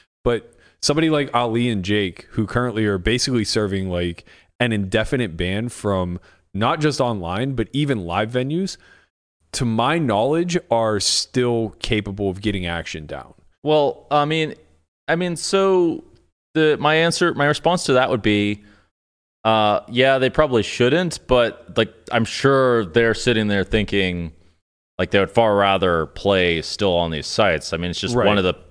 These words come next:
Speaker 2: things you can do.
Speaker 1: Like, it
Speaker 2: If,
Speaker 1: just
Speaker 2: if
Speaker 1: used to be easier, at least.
Speaker 2: I mean, to coordinate all the sites to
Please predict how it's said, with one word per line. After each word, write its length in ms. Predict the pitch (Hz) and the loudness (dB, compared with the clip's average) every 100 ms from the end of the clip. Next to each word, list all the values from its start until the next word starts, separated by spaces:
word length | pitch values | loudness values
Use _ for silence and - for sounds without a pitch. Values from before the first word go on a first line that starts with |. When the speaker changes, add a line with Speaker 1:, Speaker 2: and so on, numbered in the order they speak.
| _ | _
Speaker 2:
things 260 | 117 107 85 | 0 0 -2
you 80 | 87 | -6
can 200 | 78 71 | -8 -8
do. 280 | 147 147 76 | -2 0 0
Speaker 1:
Like, 120 | 92 110 | -2 -2
it 40 | |
Speaker 2:
If, 60 | 101 | -2
Speaker 1:
just 140 | 104 | -2
Speaker 2:
if 40 | 120 | -2
Speaker 1:
used 120 | 104 | -4
to 40 | 113 | -4
be 100 | 95 | -4
easier, 420 | 95 87 87 80 | -4 -4 -6 -6
at 100 | 78 | -8
least. 400 | 80 76 - - - | -10 -12 -14 -12 -2
Speaker 2:
I 100 | 135 | 2
mean, 240 | 143 143 139 | 2 0 -2
to 120 | 139 | -6
coordinate 500 | - 156 175 170 127 | -2 -2 0 0 0
all 240 | - 110 | 2 2
the 60 | 104 | 2
sites 580 | - 107 101 95 - - | 0 2 2 -2 -8 -8
to 500 | 98 92 87 82 | -4 -2 -4 -6